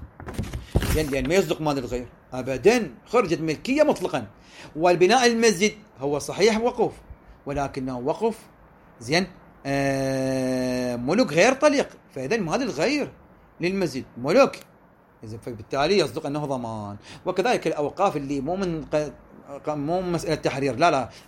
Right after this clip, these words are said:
وهي ال-، كل الأوقاف مو تحرير، ما عدا المسجد الأرض أيضا،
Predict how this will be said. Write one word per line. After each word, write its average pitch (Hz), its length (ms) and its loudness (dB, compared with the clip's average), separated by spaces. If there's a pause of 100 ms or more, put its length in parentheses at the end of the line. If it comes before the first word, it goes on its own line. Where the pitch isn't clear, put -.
وهي 139 400 0
ال-، 123 80 -6
كل 240 160 4
الأوقاف 143 500 0 (120)
مو 139 180 -6
تحرير، 127 280 -6
ما 127 140 -4
عدا 170 180 2
المسجد 175 360 0
الأرض 170 320 2
أيضا، 117 280 -8